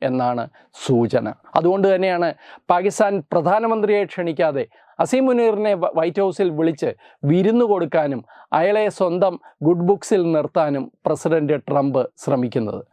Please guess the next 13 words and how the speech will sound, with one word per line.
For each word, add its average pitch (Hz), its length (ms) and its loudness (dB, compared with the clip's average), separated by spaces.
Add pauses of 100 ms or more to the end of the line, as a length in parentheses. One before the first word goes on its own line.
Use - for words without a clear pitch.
(320)
അസീം 254 280 2
മുനീർ 247 320 2
അവിടെ 214 220 2 (360)
ഭരണത്തിൽ 196 420 0 (100)
എത്തിക്കഴിഞ്ഞാൽ 185 540 0 (120)
ട്രംപിന് 180 420 0 (120)
നിരവധി 190 420 0 (200)
കാര്യങ്ങളുണ്ട്. 147 640 -2 (680)
അത് 190 140 2 (300)
ബിറ്റ്കോയിൻ 208 500 2 (100)
ബിസിനസ് 208 420 0 (140)
മാത്രമല്ല, 185 600 0 (540)
അത് 156 100 0